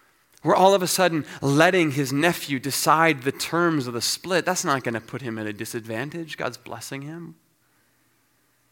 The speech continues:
And it's interesting that as you get this story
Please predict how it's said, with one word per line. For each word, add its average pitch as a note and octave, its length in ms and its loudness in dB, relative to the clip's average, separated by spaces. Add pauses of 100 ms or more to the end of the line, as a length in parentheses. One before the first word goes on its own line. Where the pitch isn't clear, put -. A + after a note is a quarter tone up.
(560)
And C#3+ 80 -4
it's - 80 -8
interesting F3+ 680 0 (220)
that E3 100 4
as E3 100 2
you F3 60 -4
get F#3 140 0
this E3+ 100 2
story G3+ 520 0